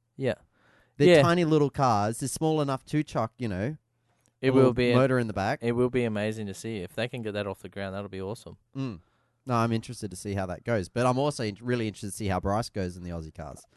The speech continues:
Speaker 1: Uh,
Speaker 2: 'Cause
Speaker 1: look,
Speaker 2: they
Speaker 1: it, I
Speaker 2: produce
Speaker 1: think it's
Speaker 2: great
Speaker 1: gonna s-,
Speaker 2: racing.
Speaker 1: I think it's gonna suit him, uh, with just how good a go-karter he was. Um, you know, it's been a few years. Like, Bryce has done a, a, a bit of go-karting in the, in the meanwhile to keep his eye in, but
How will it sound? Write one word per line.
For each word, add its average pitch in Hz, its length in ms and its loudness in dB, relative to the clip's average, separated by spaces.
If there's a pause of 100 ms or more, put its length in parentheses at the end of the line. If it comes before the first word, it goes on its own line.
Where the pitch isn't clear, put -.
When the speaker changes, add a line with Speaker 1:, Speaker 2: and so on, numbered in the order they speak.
(120)
Speaker 1:
Uh, 117 300 8
Speaker 2:
'Cause 123 80 6
Speaker 1:
look, 113 80 10
Speaker 2:
they 135 80 4
Speaker 1:
it, 196 60 0
I 131 100 4
Speaker 2:
produce 120 160 2
Speaker 1:
think 131 120 2
it's 117 100 0
Speaker 2:
great 104 40 0
Speaker 1:
gonna 117 140 2
s-, 95 60 0
Speaker 2:
racing. 92 320 -4
Speaker 1:
I 113 100 -2
think 135 200 -2
it's 131 120 -8
gonna 110 160 -4
suit 98 280 -2
him, 95 340 -6
uh, 95 380 -6
with 104 220 -4
just - 240 -2
how 113 100 -2
good 98 160 -8
a 90 40 -12
go-karter 101 540 0
he 113 40 2
was. 127 360 -2 (500)
Um, 95 580 -2 (840)
you 107 120 -4
know, 90 60 -2
it's 123 140 -4
been 135 180 -2
a 120 40 0
few 127 180 -6
years. 123 600 -2 (560)
Like, 127 340 0
Bryce 147 280 2
has 117 100 -10
done 110 220 -4 (100)
a, 107 160 -2
a, - 120 -8
a 104 60 -4
bit 104 140 -4
of 98 60 -6
go-karting 101 480 0
in 98 100 -6
the, 95 240 -8
in 101 100 -4
the 98 60 -4
meanwhile 98 440 0
to 98 60 -4
keep - 180 -10
his 90 140 -10
eye 98 180 -2
in, 92 120 -6
but 95 140 -6